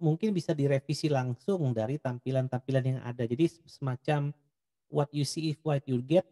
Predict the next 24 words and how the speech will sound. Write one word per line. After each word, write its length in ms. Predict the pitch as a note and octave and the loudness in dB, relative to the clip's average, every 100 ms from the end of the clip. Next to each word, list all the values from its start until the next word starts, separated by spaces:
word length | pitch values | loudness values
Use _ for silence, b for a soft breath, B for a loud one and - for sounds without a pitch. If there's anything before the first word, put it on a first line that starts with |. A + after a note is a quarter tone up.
| - | -4
tapi 400 | B2+ - E3 C#3+ | -4 -2 -2 -2
ini 160 | C#3+ E3+ | -2 0
masih 380 | C#3 A#2 - E3 | 0 -2 -2 -4
sebatas 400 | C3+ B2 C3+ - | -2 -2 -2 -2
model 320 | B2+ A#2+ A#2+ | -2 0 2
dulu, 280 | C3 C#3 B2+ - _ _ _ | 2 2 0 -8 _ _ _
gitu 180 | - A2 | -16 -16
ya. 40 | B2+ _ _ _ _ _ _ _ _ _ _ _ _ _ _ _ _ _ _ _ _ _ _ - | -16 _ _ _ _ _ _ _ _ _ _ _ _ _ _ _ _ _ _ _ _ _ _ -16
<clears throat> 180 | A2+ _ _ - | -16 _ _ -8
Nah, 120 | C3+ C3 | -6 -4
di 60 | |
sini, 400 | C3+ D3 F#3 A#3+ G#3+ | -2 0 4 4 2
eee, 260 | D3 D3 C#3+ | 0 -2 -2
biasanya, 640 | B2+ B2 C#3 D#3 G#3 A#3 _ _ _ _ _ _ _ _ _ _ _ _ _ _ - | -2 0 0 2 2 2 _ _ _ _ _ _ _ _ _ _ _ _ _ _ -4
<clears throat> 400 | C#3 - - C#3 | -4 -4 -12 -4
eee, 280 | D#3 D#3 D3+ D3 | 0 2 2 0
kita 140 | E3 E3 | 0 0
bisa 200 | D3 D3+ | 0 0
lakukan 520 | C#3 - D#3 F#3+ G3+ F3 | 0 -2 -2 0 0 0
terhadap 260 | C#3 D3 - | 0 -2 -2
pengguna-pengguna 800 | C3+ C3+ C#3 - C3 C3+ C3+ F3 | -2 2 0 0 -2 0 2 2
yang 140 | F3 D#3+ | 2 2
mungkin 640 | D3 D3 D3 G3+ G#3+ A3 - _ _ _ - | 2 2 0 0 2 2 -2 _ _ _ -6
dirasa 560 | D3 D3 B2+ - F#3+ | 0 2 0 -2 0